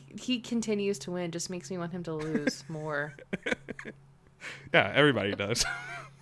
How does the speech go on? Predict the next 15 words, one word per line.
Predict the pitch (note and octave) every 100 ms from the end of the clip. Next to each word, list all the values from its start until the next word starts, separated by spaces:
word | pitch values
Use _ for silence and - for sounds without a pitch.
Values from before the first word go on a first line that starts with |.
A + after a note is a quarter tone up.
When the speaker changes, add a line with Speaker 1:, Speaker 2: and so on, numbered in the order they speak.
| - - F4 F#4+ - - C6+ - - - - - - - - - - - - - - - - - - -
Speaker 1:
Uh, | G#3+ G#3 G3+
my | A3
friendship | A3 A3+ A3 A3
with | F#3+
Danny | F3+ F3 E3
is |
taking | E3 G3 F3
a | E3+
real | E3+ F3
turn. | - F3+ E3 D#3+ D#3
<laughs> | -
I | G#3
don't | B3 A3+ -
like | F3+ -
this. | F3 G3 - -